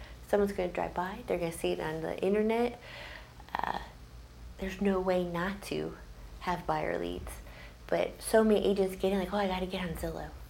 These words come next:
And, you know, that works for some. It used to work a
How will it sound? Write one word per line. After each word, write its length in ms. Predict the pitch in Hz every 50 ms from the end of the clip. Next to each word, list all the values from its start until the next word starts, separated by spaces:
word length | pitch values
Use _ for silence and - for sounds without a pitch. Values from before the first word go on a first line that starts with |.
| - - -
And, 240 | 185 175 180 180 - -
you 60 | 233
know, 320 | 220 202 190 - 233 233 - - -
that 180 | 220 208 - 214
works 260 | 208 247 262 - -
for 160 | - 214 190
some. 460 | 196 - - 175 165 175 202 226 233
It 120 | 233 196 190
used 200 | 196 214 208 214
to 100 | - 202
work 280 | 185 175 180 180 185 185
a 80 | -